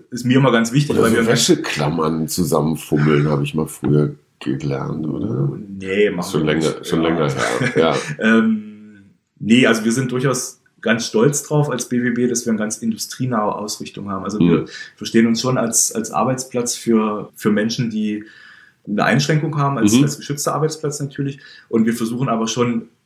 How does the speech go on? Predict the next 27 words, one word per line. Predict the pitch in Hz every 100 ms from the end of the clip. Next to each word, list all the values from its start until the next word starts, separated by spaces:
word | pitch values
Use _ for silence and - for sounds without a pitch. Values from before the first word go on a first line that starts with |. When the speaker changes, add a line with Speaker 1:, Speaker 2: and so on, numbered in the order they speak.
| _ _ _ 120
Speaker 1:
die |
Arbeitsmarktnähe | 104 117 113 113 107 - 110 107
sehr | 107
stark | 117 - 104 110 117 -
darzustellen. | 101 117 117 117 - 98 98
Also | 98 101 -
wir | 104
haben | 104 104 95 - -
eine, | 101 104 98 95 95
eine | 95 95
Metallverarbeitung, | 101 - 110 131 - 98 110 107 107 101
wir |
haben | 98 98
C-N-C-Maschinen | - 101 98 117 113 110 - 113
bei | 104
uns | 95 104
stehen, | - 104
Speaker 2:
Mhm. | 98
Speaker 1:
also | 107
sehr | 104 104
hochwertige | 113 117 117 107 107 101
Arbeit, | 104 113
Speaker 2:
Ja. | 92 87
Speaker 1:
die | 107
wir |
leisten | 98 113 - 120
können. | 117 113